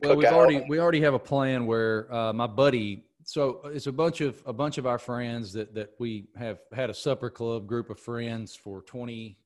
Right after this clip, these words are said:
Speaker 1: plus years now. And now we all have kids in their teens. And, uh, again, we've just been friends for, uh, so long, ever since I moved to Charlotte, basically,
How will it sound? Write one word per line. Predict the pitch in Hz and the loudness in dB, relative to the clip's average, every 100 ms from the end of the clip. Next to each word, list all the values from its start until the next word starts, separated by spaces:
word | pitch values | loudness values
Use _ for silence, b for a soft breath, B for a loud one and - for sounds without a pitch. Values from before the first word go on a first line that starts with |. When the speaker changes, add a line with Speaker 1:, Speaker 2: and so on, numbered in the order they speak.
| _ | _
Speaker 1:
plus | 127 117 110 113 | 0 0 -2 -2
years | 110 113 110 104 | 2 2 0 -4
now. | 104 101 104 107 | -6 -4 -4 -6
And | 107 101 | -6 -6
now | 104 113 | -4 -2
we | 110 110 | 0 2
all | 110 107 | 2 2
have | 110 110 - | 2 -2 -2
kids | 123 117 101 | -2 -2 -4
in | 110 | -6
their | 107 | -6
teens. | 104 123 117 110 110 110 110 - _ _ _ _ _ | -6 -6 -6 -4 -6 -8 -10 -18 _ _ _ _ _
And, | 131 131 127 123 110 - - _ - | 0 2 4 2 -2 -8 -20 _ -4
uh, | 131 120 117 | 2 2 2
again, | 127 131 131 | 0 -2 0
we've | 143 | 0
just | 120 | 0
been | 135 123 | -2 -2
friends | 131 127 120 | 0 -2 -2
for, | - 110 104 | -2 -2 -2
uh, | 107 | -6
so | - 139 | -2 0
long, | 120 110 90 73 | 0 -2 -6 -10
ever | - 127 | -4 -4
since | 131 131 | -4 -4
I | 117 | -2
moved | 110 101 | -2 -6
to | |
Charlotte, | 85 120 117 98 - | -6 -2 0 -2 -6
basically, | 95 107 - - 82 | -8 -8 -8 -18 -20